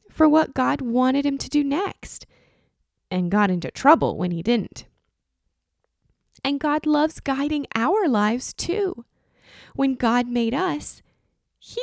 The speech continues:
put kind of a funny feeling in our hearts called hope. It's why we make plans and have dreams for the future, even if we can't see how it's all going to work out.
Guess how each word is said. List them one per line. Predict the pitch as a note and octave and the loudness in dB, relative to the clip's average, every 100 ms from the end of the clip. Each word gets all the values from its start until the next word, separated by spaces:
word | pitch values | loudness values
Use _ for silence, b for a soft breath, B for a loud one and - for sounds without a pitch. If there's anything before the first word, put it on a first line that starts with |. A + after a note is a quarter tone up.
| - | -2
put | F4+ D#4+ _ _ | 0 0 _ _
kind | - - G#4+ B4 | -20 -10 -4 0
of | D4+ | 2
a | A3+ | 0
funny | - - D4+ C#4 | -2 -4 -2 -2
feeling | - - C4+ C4+ G#3+ F#3 | -2 -2 2 2 2 0
in | F3 | -2
our | - F#3+ | -4 -4
hearts | - - - - - - - | -4 -4 -6 -12 -14 -16 -16
called | - A#3+ B3 B3+ | -4 -2 0 -2
hope. | C4 - - F#4 - - - _ _ _ _ _ _ _ _ _ _ _ - | -6 -8 -2 0 0 -6 -16 _ _ _ _ _ _ _ _ _ _ _ -4
It's | F4 - | -4 -2
why | A#3 G#3 | 0 2
we | A3+ | 2
make | A#3+ B3+ - | 0 -2 -4
plans | - C4 D#4+ F#4+ A3 G3 - - B B | -6 -4 -4 -2 -4 -6 -12 -14 B B
and | - C4+ | -2 0
have | D4 | 0
dreams | - A#3+ C4+ D#4+ G4 - | -2 -4 -2 -2 -4 -4
for | - | -2
the | A3+ | -2
future, | - F#3 F3+ - A3 A#3 _ _ _ _ _ _ _ _ | -2 -4 -4 -6 -10 -12 _ _ _ _ _ _ _ _
even | - E4 E4+ | -2 0 2
if | A3 | 0
we | - | 0
can't | G#3 - G3 - | -2 -2 -4 -4
see | - G3+ | -2 0
how | G3+ F#3+ F#3+ | 0 0 -2
it's | - | -2
all | G3+ G3 | -2 -2
going | G3+ G#3 | -2 -2
to | G#3+ | -2
work | G#3+ G#3+ - | -2 -4 -4
out. | C#4+ D#4 - | -6 -6 -10